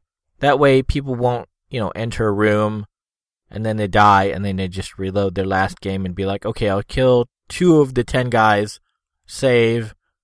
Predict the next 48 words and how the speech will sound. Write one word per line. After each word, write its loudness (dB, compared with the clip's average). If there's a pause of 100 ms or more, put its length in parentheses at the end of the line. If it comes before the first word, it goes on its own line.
(300)
and -8
then, 0
you -4
know, -2
if -4
they 0
die, 4
they -4
just -6
reload. -2
"Oh, 4
okay, -4
cool, -2
now -4
I've -8
killed -4
two -2
of -6
the -10
ten -6
guys." -6 (720)
You -4
know, 2
you 0
can't 2
do 2
that 2
with -8
the -20
checkpoint -8
system. -10 (1080)
So 0
it -4
does -2
kinda, 2
I -2
th-, -6
I -4
think, -10
help -4
with -8
game -4
balance -4
a -10
little -6
bit -6
for -12
that. -6